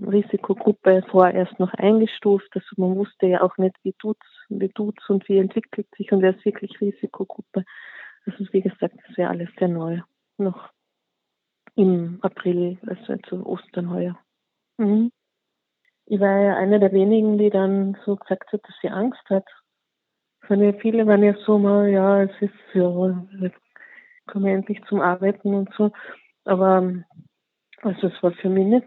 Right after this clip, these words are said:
so, wie du eh gemerkt hast bei dem Interview. Und das hat ja dem Robert, äh, total, er hat mir, war ja total dankbar, dass sie dann so ehrlich war. Und ist ja noch zu mir gekommen und hat gesagt,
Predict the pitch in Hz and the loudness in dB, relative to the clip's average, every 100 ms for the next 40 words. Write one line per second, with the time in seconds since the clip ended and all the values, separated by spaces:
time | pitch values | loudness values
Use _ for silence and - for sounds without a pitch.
0 | - 202 185 185 175 - _ 202 196 185 | 0 2 4 4 0 -8 _ -4 0 2
1 | 185 180 190 185 170 - 185 - 180 180 | 2 0 0 -2 -2 -4 -4 -2 -2 -2
2 | 196 185 202 196 190 196 208 - 196 196 | -2 -2 2 2 2 0 2 4 6 6
3 | 190 190 214 220 - - - - - _ | 6 6 6 4 -2 -20 -20 -20 -20 _
4 | _ _ _ _ _ _ - 190 190 185 | _ _ _ _ _ _ -4 0 0 -2
5 | 190 185 180 180 190 196 208 - 196 185 | -2 0 2 2 -2 -4 -4 -4 -4 -2
6 | 190 190 - 196 190 185 190 202 185 180 | 0 -2 0 2 6 4 4 0 -2 0
7 | 180 196 - 202 196 190 - 196 190 - | 0 -4 0 0 2 -2 -2 0 0 0
8 | 185 185 220 - 202 208 208 202 202 - | 2 4 2 0 -2 -2 -4 -6 -4 0
9 | 208 202 - 208 214 220 220 214 202 202 | 2 0 -2 0 4 4 2 0 2 2
10 | 196 196 - - 202 | 0 -4 -8 -6 -6